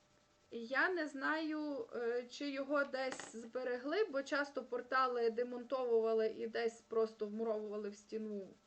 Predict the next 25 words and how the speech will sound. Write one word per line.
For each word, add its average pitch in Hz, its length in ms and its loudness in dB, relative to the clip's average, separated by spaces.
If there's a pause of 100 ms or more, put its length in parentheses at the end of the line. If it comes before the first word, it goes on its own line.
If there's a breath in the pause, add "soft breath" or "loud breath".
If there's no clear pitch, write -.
(120)
щоб 208 260 -8
зберігся, 208 540 0
чи 277 180 -6
ні. 214 220 -4
Я, 254 440 0
на 233 140 -6
жаль, 247 200 -6
не 233 200 -6
знаю. 214 400 -8 (680 loud breath)
Але 262 520 2
виглядав 240 680 0
портал 254 480 0
ось 226 160 -4
так. 226 560 -6
Е, 247 220 -2
був 233 220 -8
дуже 240 260 -4
красивий 220 520 -4
ренесансний 202 720 -10
портал, 277 560 -2
можливо, 240 600 0
один 208 320 -4
з 208 80 -12
найраніших 202 680 -8
ренесансних 294 720 -4